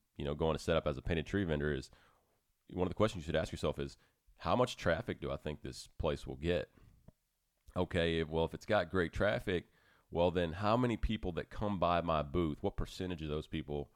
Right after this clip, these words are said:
are actually gonna end in purchase? Um, and once you kinda have that information, we call that conversion, right? So let's say that,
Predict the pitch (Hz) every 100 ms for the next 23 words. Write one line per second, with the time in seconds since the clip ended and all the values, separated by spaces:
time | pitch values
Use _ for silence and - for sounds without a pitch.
0 | _ 82 71 85 - 87 78 73 82 78
1 | 73 69 80 71 - - - - _ _
2 | _ _ _ _ _ _ - 82 76 73
3 | 71 73 - _ _ _ _ 95 98 92
4 | 87 87 127 - 143 120 135 104 82 101
5 | 123 107 90 80 82 80 87 85 98 87
6 | 73 73 65 85 95 69 67 71 69 82
7 | - 76 78 85 78 71 69